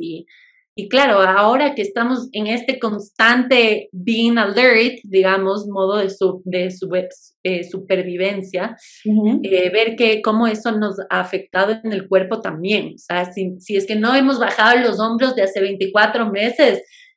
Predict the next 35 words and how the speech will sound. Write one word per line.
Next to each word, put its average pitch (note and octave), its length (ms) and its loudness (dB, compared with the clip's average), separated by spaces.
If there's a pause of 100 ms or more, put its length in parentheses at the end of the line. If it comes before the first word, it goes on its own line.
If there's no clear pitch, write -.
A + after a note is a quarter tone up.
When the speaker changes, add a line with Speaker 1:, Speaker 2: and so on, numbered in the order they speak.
Speaker 1:
este A3+ 220 2
es A#3+ 60 2
el A3+ 100 2
momento A3 460 2
de, A#3+ 300 2 (640)
uf, C4 340 -2
Speaker 2:
De A#3+ 60 -4
soltar. A#3+ 220 4
Speaker 1:
exhalar. A3 460 6 (360)
Speaker 2:
Literalmente, A#3+ 1300 4
yo A#3 800 4 (600)
cada A3+ 220 6
vez C4+ 100 2
que D4 120 -2
tengo C#4+ 200 2
estrés C#4+ 360 0
y C#4 80 0
eso, C4 220 -2
lo G3 140 0
siento G3 300 -2
de-, A#3+ 180 4
demasiado G3+ 580 0
acá G3+ 560 4 (220)
en F3+ 440 0
el, D3+ 560 -6
en F3 180 -6
mi E3+ 180 -8
cuello, G3 560 4
en F3+ 100 -2
los E3+ 140 -4
shoulders, F#3+ 800 2
es E3 120 -6
una G3 200 -6
cosa A3 480 -2 (480)
increíble. F#3 920 0